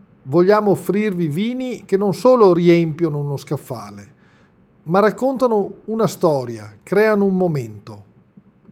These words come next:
Crediamo che ogni persona è un buon bevitore, che non ci sia bisogno di codici elitari per gustare un vino vero,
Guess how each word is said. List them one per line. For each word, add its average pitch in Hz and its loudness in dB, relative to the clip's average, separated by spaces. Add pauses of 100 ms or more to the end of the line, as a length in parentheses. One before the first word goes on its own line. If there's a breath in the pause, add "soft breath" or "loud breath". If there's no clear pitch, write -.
(140)
Crediamo 190 2
che 175 -2
ogni 170 0
persona 220 -2
è 202 0
un 165 -2
buon 208 4
bevitore, 156 -4 (580 soft breath)
che - -8
non 180 0
ci 170 -6
sia 190 0
bisogno 196 2
di 160 -4
codici 185 2
elitari 160 0
per 165 -2
gustare 165 0
un 180 0
vino 170 0
vero, 110 -10